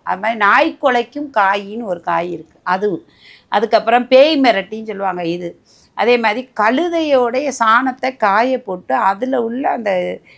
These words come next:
அந்த சாணம் இருக்கு இல்லையா, அது, இதை போட்டு எரிச்சு வீட்ல, அதாவது, துரு ஆத்மாக்களுடைய சேட்டை அதிகமாகுது, அஹ், வீட்ல திருஷ்டி அதிகமாகுது, பணம் சேரல, ரொம்ப கஷ்டம் இருக்குன்னா, இந்த புகையை நீங்க கண்டிப்பா வீட்டுகள்ல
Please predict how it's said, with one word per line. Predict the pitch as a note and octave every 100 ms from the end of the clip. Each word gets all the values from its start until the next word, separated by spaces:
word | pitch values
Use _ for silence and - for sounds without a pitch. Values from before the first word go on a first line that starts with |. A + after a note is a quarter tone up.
| _ -
அந்த | F3 F#3
சாணம் | G#3+ G3+ B3+ A#3
இருக்கு | F3+ F3+
இல்லையா, | F3 G#3+ A#3
அது, | E3+ F3+ -
இதை | G#3 F#3
போட்டு | - A3 A#3+
எரிச்சு | A#3+ E3+ F#3+ - - F#3+ A#3 - _ _
வீட்ல, | - C#4 F4 D#4+ A#3
அதாவது, | G#3 G#3 G#3+ A#3+ F3+
துரு | A3 B3 C#4+ A3+
ஆத்மாக்களுடைய | - G3 F3+ F#3 F#3+ F3 E3+ D#3+ D#3+
சேட்டை | F3+ F#3
அதிகமாகுது, | F#3+ D#3+ E3 E3 D#3 D3+ D#3 F3 F3+ E3+ - - _ -
அஹ், | F#3 F3+ E3
வீட்ல | B3+ C4 A#3+
திருஷ்டி | F3 F#3+ - C4
அதிகமாகுது, | G#3 F#3+ F#3 E3+ E3 E3+
பணம் | - F3+ G#3+ B3
சேரல, | G3+ F3+ E3+ F3 F3+ F3+
ரொம்ப | E3 F#3 A#3+ B3+
கஷ்டம் | C4+ F#3+ - G#3+
இருக்குன்னா, | F3 F3 D4
இந்த | D4+ A#3 C4+ C#4+
புகையை | A3 G#3 A#3+ B3+ D4
நீங்க | C#4+ G#3
கண்டிப்பா | F#3 E3+ G3 G#3 G3+
வீட்டுகள்ல | F#3+ F#3 F#3+ E3+ D#3+